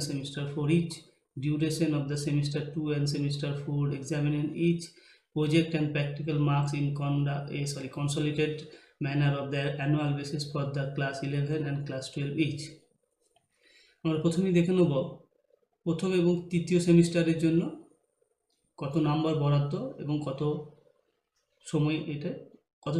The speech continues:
সময় ধরে এটি অনুষ্ঠিত হবে। Project based subject with marks breakup theory হচ্ছে, অর্থাৎ থিওরি হতে লিখিত পরীক্ষা হবে আশি নম্বরের এবং প্রজেক্ট হবে কুড়ি নম্বরের। এবং প্রথম সেমিস্টার এবং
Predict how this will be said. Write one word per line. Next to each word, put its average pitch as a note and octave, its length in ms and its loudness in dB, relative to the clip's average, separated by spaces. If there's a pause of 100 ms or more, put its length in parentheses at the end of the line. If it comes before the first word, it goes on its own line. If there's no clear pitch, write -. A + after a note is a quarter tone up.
সময় D#3+ 240 4
ধরে D3+ 180 2
এটি G#3+ 160 -4
অনুষ্ঠিত - 340 0 (100)
হবে। A2+ 160 -6 (380)
Project E3+ 320 6 (100)
based F3+ 260 4
subject E3 380 2 (120)
with D3+ 160 2 (140)
marks E3+ 280 0 (100)
breakup D3+ 320 -2 (180)
theory E3 380 4
হচ্ছে, E3+ 200 2 (380)
অর্থাৎ D3+ 280 0
থিওরি E3+ 260 8
হতে E3+ 120 4 (120)
লিখিত D#3 280 0
পরীক্ষা D#3+ 260 0
হবে C#3 200 -2
আশি - 220 -2
নম্বরের E3+ 360 6 (120)
এবং D3+ 100 0 (100)
প্রজেক্ট C#3+ 320 2
হবে D3+ 160 0
কুড়ি B2+ 240 -4
নম্বরের। A#2 300 -6 (640)
এবং D#3 140 2 (460)
প্রথম E3+ 380 4 (1120)
সেমিস্টার F3 440 2
এবং E3 100 8